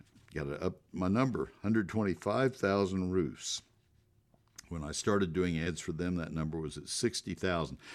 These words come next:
It's kinda like saying with McDonald's, uh, you know, a million sold coast to coast. Well, that number's kinda out. In the case of Wortham Brothers, they had sixty thousand when I started. Now it's a hundred twenty-five thousand roofs installed. That's just an amazing, um, uh, figure.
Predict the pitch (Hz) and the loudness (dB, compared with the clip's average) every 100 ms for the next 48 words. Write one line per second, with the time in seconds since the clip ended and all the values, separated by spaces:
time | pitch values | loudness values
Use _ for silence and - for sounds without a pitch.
0 | - - - 90 82 - 95 85 78 78 | -18 -10 -2 0 0 2 2 2 0 -2
1 | 71 67 95 101 98 73 65 - - _ | -4 -2 2 4 2 0 -6 -16 -20 _
2 | 87 76 - 80 76 67 87 110 107 95 | -6 -6 -4 -2 -2 0 4 6 6 4
3 | 80 104 92 69 - 98 87 92 - 98 | 2 2 2 0 0 0 -2 -8 -4 -2
4 | 65 - 85 107 110 120 151 87 71 69 | -2 -2 0 4 4 4 2 -2 -2 -6
5 | - 71 67 71 73 - - - - 101 | -6 -8 -6 -8 -8 -12 -18 -8 -2 2
6 | 90 85 80 113 98 69 78 82 80 78 | 2 2 2 2 2 0 0 -2 -2 -2
7 | 85 78 - 135 - 76 76 67 69 76 | 0 0 -2 -2 -4 -6 -6 -6 -6 -6
8 | 76 73 76 - 95 92 87 95 73 85 | -6 -6 -4 2 2 2 0 0 -2 -2
9 | 92 82 104 95 85 95 101 - 71 67 | -2 -2 0 0 0 0 -2 -2 -6 -6
10 | 65 64 69 62 - 69 - - 67 57 | -8 -6 -6 -8 -10 -10 -8 -6 -6 -8
11 | 50 - - - - - 90 92 85 76 | -14 -20 -20 -20 -20 -4 -2 -2 -4 -6
12 | - 71 67 85 90 76 62 57 50 - | -6 -6 -2 2 2 0 -4 -10 -14 -20
13 | _ - 65 65 71 - - - _ - | _ -14 -12 -14 -16 -20 -20 -20 _ -18
14 | - - 80 58 53 52 | -12 -2 -2 -2 -8 -12